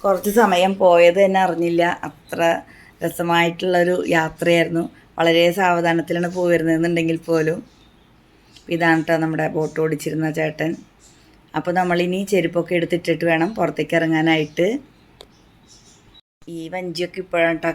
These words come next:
കാണുന്നത്. ഇവിടെ സീറ്റ് ഒക്കെ അറേഞ്ച് ചെയ്തിട്ട് മുകളിൽ വെയിലും മഴയൊന്നും കൊള്ളാണ്ടിരിക്കാൻ വേണ്ടിയിട്ട് ഇതൊക്കെ വെച്ചിട്ടുണ്ട്.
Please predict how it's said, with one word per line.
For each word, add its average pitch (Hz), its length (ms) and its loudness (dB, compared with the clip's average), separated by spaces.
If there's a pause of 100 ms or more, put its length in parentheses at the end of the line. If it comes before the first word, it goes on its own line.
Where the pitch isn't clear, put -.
കാണുന്നത്. 160 500 -2 (200)
ഇവിടെ 160 260 -6
സീറ്റ് 165 420 -4 (220)
ഒക്കെ - 220 -8
അറേഞ്ച് 160 340 -2
ചെയ്തിട്ട് 160 420 -4 (880)
മുകളിൽ 156 400 -2
വെയിലും 160 320 2 (100)
മഴയൊന്നും 160 500 -2
കൊള്ളാണ്ടിരിക്കാൻ 160 640 -4
വേണ്ടിയിട്ട് 202 280 -6
ഇതൊക്കെ 165 260 -2
വെച്ചിട്ടുണ്ട്. 156 520 -6